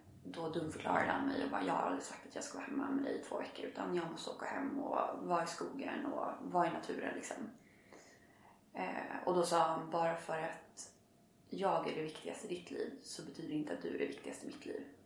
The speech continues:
Och där var det någonting som ändå så här, jag vet inte,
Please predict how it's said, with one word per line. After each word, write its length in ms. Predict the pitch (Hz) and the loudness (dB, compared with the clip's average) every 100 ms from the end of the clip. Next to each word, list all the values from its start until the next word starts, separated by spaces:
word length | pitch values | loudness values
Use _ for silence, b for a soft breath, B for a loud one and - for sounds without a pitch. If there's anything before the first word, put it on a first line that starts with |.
| - - - - - | -20 -20 -20 -20 -8
Och 100 | 180 | 4
där 200 | 175 160 | 6 8
var 220 | 160 - | 8 6
det 80 | - | 2
någonting 340 | - - - | -2 -4 -4
som 200 | - - | -4 -4
ändå 220 | - - - | -2 -2 -4
så 120 | - | -4
här, 320 | - - - - - - - - - - _ - - | -2 0 -2 -6 -18 -20 -20 -20 -20 -20 _ -20 -12
jag 80 | - | -6
vet 120 | 175 | -4
inte, 180 | 151 - | -6 -8